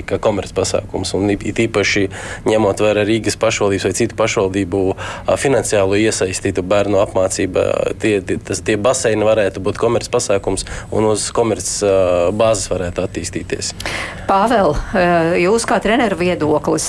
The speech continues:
Speaker 2: jo šeit ieskanējās arī no Rīgas domas puses, tātad, ā, kā interešu izglītību vajadzētu arī palielināt, peldēt apmācību, bet tas ir komercpasākums. Diemžēl.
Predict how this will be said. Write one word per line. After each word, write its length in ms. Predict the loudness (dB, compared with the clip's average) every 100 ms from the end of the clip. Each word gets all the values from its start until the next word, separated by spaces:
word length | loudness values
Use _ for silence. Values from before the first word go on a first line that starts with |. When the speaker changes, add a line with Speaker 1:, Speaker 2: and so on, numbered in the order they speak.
| 0
Speaker 2:
jo 140 | 2 2
šeit 320 | 2 0 2
ieskanējās 720 | 0 0 0 0 0 0 0
arī 160 | 0 2
no 140 | 2 2
Rīgas 280 | 0 0
domas 340 | 0 2 0 0
puses, 400 | 0 0 0 -4
tātad, 440 | 0 0 0 -4 -4 -10 -8 -2
ā, 160 | 0 2 0 -2 -4
kā 220 | 0 0 2
interešu 600 | 2 2 2 0 0 0
izglītību 800 | 0 0 2 2 0 0 0 2
vajadzētu 460 | 0 0 0 0 0
arī 80 | -2
palielināt, 680 | 0 0 2 0 0 0 0
peldēt 400 | 0 0 0 0
apmācību, 920 | -2 0 2 2 0 -2 0 0 0 0 -4 -4
bet 220 | -2 0
tas 220 | -2 -2 0
ir 220 | 0 0
komercpasākums. 1400 | 0 2 2 0 -2 -2 -2 0 -2 -2 -4 -4 -4 -6 -6 -10 -8 0
Diemžēl. 720 | 2 2 2 2 4 2